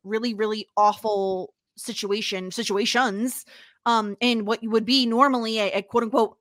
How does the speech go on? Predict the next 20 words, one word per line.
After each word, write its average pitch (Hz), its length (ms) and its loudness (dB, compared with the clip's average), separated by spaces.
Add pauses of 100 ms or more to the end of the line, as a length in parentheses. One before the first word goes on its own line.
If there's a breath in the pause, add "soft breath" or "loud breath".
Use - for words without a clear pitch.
nearly 214 340 -4
normal 269 260 2
family, 226 680 -2 (240 soft breath)
and 220 140 -4
how 226 240 4
they 247 180 0
deal 226 240 0
with 220 160 -2
it 196 100 0
and 196 120 -6
how 202 200 -2
they 208 140 -2
react 185 500 0
to 202 120 -6
it 175 180 -4
was - 120 -8
fascinating. 151 840 -2
So - 220 -8
I 226 80 6
re-, 269 200 -2